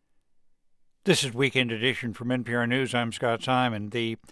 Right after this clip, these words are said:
United Methodist Church, one of the largest Protestant groups in the U S, is less united than it once was.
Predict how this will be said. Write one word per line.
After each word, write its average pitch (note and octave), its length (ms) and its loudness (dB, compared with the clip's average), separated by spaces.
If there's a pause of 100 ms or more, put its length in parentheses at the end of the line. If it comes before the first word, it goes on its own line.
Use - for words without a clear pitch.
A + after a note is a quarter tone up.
(340)
United D3 400 2
Methodist D3 460 0
Church, - 640 0
one B2+ 180 -2
of A#2+ 100 -2
the C3 100 0
largest B2+ 600 4
Protestant A2+ 580 -2
groups A2 320 -6
in E3+ 160 2
the A2+ 80 -6
U F#2 260 -8
S, G#2 260 -12
is A#2+ 380 -6 (640)
less E3 380 6
united A2 580 -2 (580)
than A#2 140 -8
it B2 120 -10
once C3+ 360 -2
was. D2+ 240 -16